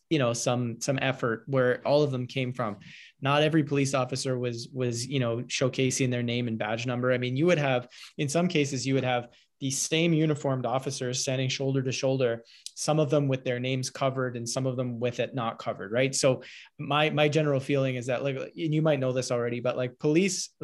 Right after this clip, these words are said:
legitimately, they, they do have a concern on a regular basis that, um, you know, they don't, for example, if, if you're out there filming with your phone, um, the area where police go park their,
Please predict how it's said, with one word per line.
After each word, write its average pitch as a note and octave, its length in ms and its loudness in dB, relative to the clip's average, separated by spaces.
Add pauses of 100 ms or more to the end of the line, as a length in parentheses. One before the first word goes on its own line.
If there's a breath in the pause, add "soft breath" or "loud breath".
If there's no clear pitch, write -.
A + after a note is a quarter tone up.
(120)
legitimately, C#3+ 840 2
they, C3+ 200 0 (160)
they D3+ 160 0
do D#3 200 6
have C3+ 160 0
a C3 40 -4
concern C3+ 560 0
on A#2 120 -2
a A#2 40 -4
regular A#2 440 -2
basis B2 520 -2
that, A#2 300 -2 (380 loud breath)
um, B2 320 0 (320)
you D3+ 80 2
know, C3 140 2
they C#3+ 120 2
don't, D#3+ 200 4
for D3+ 100 -2
example, C#3 380 0
if, B2+ 160 -4
if C3+ 200 -2
you're C#3+ 160 2
out C3+ 140 2
there C3 140 0
filming B2+ 360 -6
with A#2+ 140 -6
your A#2+ 80 -6
phone, B2+ 440 0 (340 loud breath)
um, B2+ 320 0
the B2+ 260 -2
area C#3+ 320 4
where B2+ 220 0
police C3 400 -6
go B2 160 -2
park B2+ 380 -4
their, A#2+ 380 0